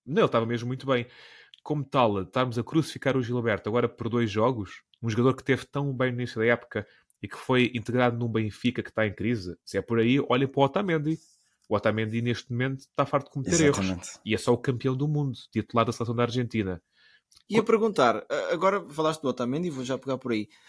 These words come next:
Speaker 3: Otamendi está-se a preparar para fazer as malas e no final da época ir embora?
Speaker 2: Talvez, talvez. Fala-se muito
Speaker 3: Fala
Speaker 2: no River Plate.
Speaker 3: no
Speaker 2: E é um
Speaker 3: regresso,
Speaker 2: clube,
Speaker 3: né?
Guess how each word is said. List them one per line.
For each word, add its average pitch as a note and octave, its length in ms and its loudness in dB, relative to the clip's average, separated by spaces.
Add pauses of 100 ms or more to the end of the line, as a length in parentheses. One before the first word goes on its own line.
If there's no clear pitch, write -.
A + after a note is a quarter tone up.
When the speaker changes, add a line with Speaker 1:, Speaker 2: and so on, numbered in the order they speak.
(140)
Speaker 3:
Otamendi F3 460 4
está-se D3 320 2
a - 20 0
preparar D3+ 360 2
para C3 100 -10
fazer C#3+ 240 -2
as C3 100 -6
malas C3+ 400 0
e B2+ 140 -4
no B2 80 -4
final B2+ 240 -2
da B2+ 80 2
época B2+ 220 -2
ir A#2+ 80 -2
embora? A2+ 340 -2 (2250)
Speaker 2:
Talvez, A2+ 520 6
talvez. G#2+ 680 0 (180)
Fala-se A2+ 340 2
muito B2 100 2
Speaker 3:
Fala C#3+ 120 4
Speaker 2:
no B2 40 4
River A#2 240 2
Plate. D3 480 6 (200)
Speaker 3:
no C3 120 -4
Speaker 2:
E - 20 -6
é - 20 -6
um - 20 -10
Speaker 3:
regresso, A2 300 6
Speaker 2:
clube, A#2 280 2
Speaker 3:
né? - 60 -14